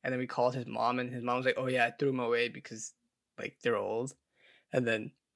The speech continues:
so we, we didn't feel like going to the store, so we u-, try to use regular toast and toast it, and then cr-, <laughs> and, like, push it into crumbs, and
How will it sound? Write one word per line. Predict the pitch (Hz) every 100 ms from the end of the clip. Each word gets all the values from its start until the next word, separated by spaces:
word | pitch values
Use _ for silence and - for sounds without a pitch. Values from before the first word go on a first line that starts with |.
| _ -
so |
we, | 131 135
we | 135
didn't | 143 143
feel | 143
like | 139
going | 131 123
to | 131
the |
store, | 123 127 120
so | 120
we | 127
u-, | 131 131
try | - 135
to |
use | 139 131 -
regular | 117 120 127 131
toast | - 127 139 139 - - _ - - - -
and | - 127 120
toast | 131 135 -
it, | 156
and | 147 127
then | 120 110
cr-, | - 170 143 143 - -
<laughs> | - _ _ -
and, | 143 135
like, | 123 120 - - - -
push | - 139
it | 139
into | 131
crumbs, | 123 - 117 123 127
and | 117 110